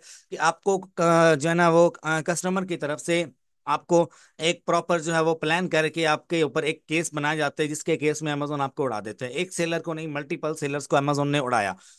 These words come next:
अब देखते हैं इसके ऊपर कितने सेलर को उड़ाया गया। ये देखो, ये लिखा हुआ हाई रिस्की प्रोडक्ट,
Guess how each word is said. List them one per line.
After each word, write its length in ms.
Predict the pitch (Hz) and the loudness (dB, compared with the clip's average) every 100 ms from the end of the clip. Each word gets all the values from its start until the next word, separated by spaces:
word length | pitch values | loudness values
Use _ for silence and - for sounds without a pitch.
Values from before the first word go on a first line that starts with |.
| - | -4
अब 120 | 180 | -2
देखते 280 | 185 196 196 | 2 2 2
हैं 60 | 208 | -2
इसके 180 | - | 0
ऊपर 140 | 202 190 | -2 -4
कितने 320 | 185 185 202 | -6 -6 -4
सेलर 240 | 185 165 | -2 -2
को 140 | 156 165 | -2 -2
उड़ाया 340 | 147 139 131 | 2 4 2
गया। 140 | 113 92 139 | 0 -6 -6
ये 60 | |
देखो, 320 | 139 135 113 - - - | -6 -4 -8 -10 -20 -10
ये 60 | 160 | -6
लिखा 200 | 180 190 | -2 0
हुआ 120 | 180 | 2
हाई 260 | 160 170 180 | 2 2 2
रिस्की 320 | 165 - 175 | -2 -4 -4
प्रोडक्ट, 400 | 147 147 175 | -2 0 -2